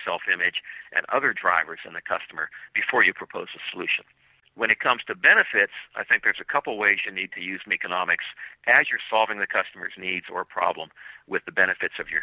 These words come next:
solution. Are you stating benefits in a Meconomics way, something that appeals to a customer's self-image or a need to be entertained or pampered? And have you considered all three of those lenses, uh, when you state benefits? Maybe you're missing some benefits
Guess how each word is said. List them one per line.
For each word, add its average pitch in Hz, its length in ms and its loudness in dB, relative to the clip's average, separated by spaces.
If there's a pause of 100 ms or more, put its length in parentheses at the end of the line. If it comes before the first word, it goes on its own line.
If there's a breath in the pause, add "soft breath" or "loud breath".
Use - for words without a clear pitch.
solution. - 380 -6 (500 loud breath)
Are 98 140 4
you 101 160 -4 (160)
stating 131 400 2
benefits 90 500 0 (320)
in 98 140 0
a 92 100 0
Meconomics 95 720 0
way, 104 300 4 (440 loud breath)
something 95 280 -2
that 92 120 -4
appeals 160 540 2
to - 80 -6
a 92 60 -2
customer's 90 400 -2 (100)
self-image 85 540 2 (480 loud breath)
or 104 100 2
a 90 60 8
need 92 200 0
to 87 60 -10
be 85 140 -8
entertained 80 500 -2
or 85 140 -8
pampered? 87 420 -4 (320 loud breath)
And 110 100 4
have 151 200 6
you 143 100 -2
considered 131 440 2
all 110 200 2 (140)
three 220 200 4
of 120 120 2
those 85 360 -2
lenses, 87 500 0 (520 loud breath)
uh, 82 140 0 (160)
when 98 220 0
you 92 280 -4 (320)
state - 260 4
benefits? - 420 -4 (180)
Maybe 110 220 2
you're 110 120 0
missing 107 500 0
some 90 160 -8
benefits 87 440 -4